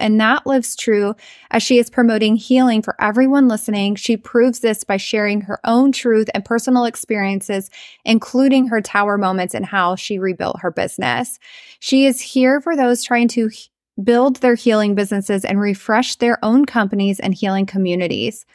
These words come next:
Her podcast is a must listen for anyone looking to start or refresh their own healing business,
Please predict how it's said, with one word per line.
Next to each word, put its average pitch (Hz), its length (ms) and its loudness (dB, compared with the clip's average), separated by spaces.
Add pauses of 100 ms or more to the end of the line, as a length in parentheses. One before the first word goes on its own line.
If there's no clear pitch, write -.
(340)
Her 269 160 0
podcast 285 680 0
is 247 140 -2
a 220 60 0
must 220 420 0
listen 220 380 -4
for 202 240 -6
anyone 277 520 2
looking 220 360 0
to 220 160 -4
start 226 400 0
or 202 100 -2
refresh 226 540 0
their - 180 -4
own 226 180 2
healing 214 360 -4
business, 190 420 -6